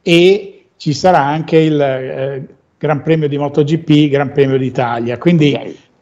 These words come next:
Speaker 1: ci troviamo in una situazione dove c'è grande curiosità e attenzione. Intanto un caro saluto a Antonio, ben ritrovato.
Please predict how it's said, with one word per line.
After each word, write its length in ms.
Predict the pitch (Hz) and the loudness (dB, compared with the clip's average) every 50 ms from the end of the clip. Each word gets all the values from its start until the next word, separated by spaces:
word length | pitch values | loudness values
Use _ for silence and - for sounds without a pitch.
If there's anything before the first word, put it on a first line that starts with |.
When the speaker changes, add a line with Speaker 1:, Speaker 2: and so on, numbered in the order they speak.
| _ _ _ _ _ _ _ _ | _ _ _ _ _ _ _ _
Speaker 1:
ci 180 | - - - 135 | -16 -14 -10 -2
troviamo 560 | - 160 160 151 151 165 175 185 185 175 170 | 2 2 4 4 4 2 2 2 0 0 -2
in 120 | 165 160 160 | -4 -4 -4
una 180 | 156 156 151 | -4 -4 -4
situazione 760 | 147 - 156 135 - 160 147 - - 175 175 180 175 160 147 | -4 -6 -8 -2 0 0 0 0 0 0 0 2 2 0 -2
dove 600 | 131 147 143 135 135 135 131 127 120 120 123 143 _ | -2 -2 -2 -2 -2 -2 -2 -4 -6 -8 -12 -16 _
c'è 180 | - - 147 | -4 -2 -2
grande 800 | 131 135 147 165 170 165 160 151 151 147 143 139 131 135 151 - | 0 2 2 2 2 2 0 0 -2 -2 -2 -4 -6 -10 -14 -10
curiosità 760 | - - 165 160 165 165 151 143 147 139 147 160 147 139 139 | 0 2 4 6 6 4 4 2 -2 -6 -2 0 0 2 2
e 100 | 135 127 | 0 -2
attenzione. 600 | 120 120 - 139 127 123 - 139 123 117 120 123 | -6 -6 -6 -6 -6 -6 -6 -6 -6 -6 -6 -8
Intanto 600 | 120 127 127 220 247 - - 139 117 - - - - _ _ _ - _ _ _ _ _ _ _ | -6 0 2 2 4 4 2 -2 -2 -4 -16 -20 -20 _ _ _ -20 _ _ _ _ _ _ _
un 140 | - 170 143 | -6 -4 0
caro 240 | - 185 175 170 165 | 4 4 4 4 4
saluto 400 | - - 170 170 180 180 180 170 | 2 2 2 2 2 2 0 0
a 40 | 165 | -2
Antonio, 560 | 165 160 180 220 240 247 247 220 175 147 139 | -2 2 4 4 4 4 4 0 -2 -4 -4
ben 200 | 127 131 147 147 | -2 -2 0 0
ritrovato. 920 | 147 143 143 147 165 175 196 226 240 196 160 - - 156 139 127 127 - | 0 -2 0 0 0 2 4 4 4 4 2 0 -2 -4 -4 -4 -6 -12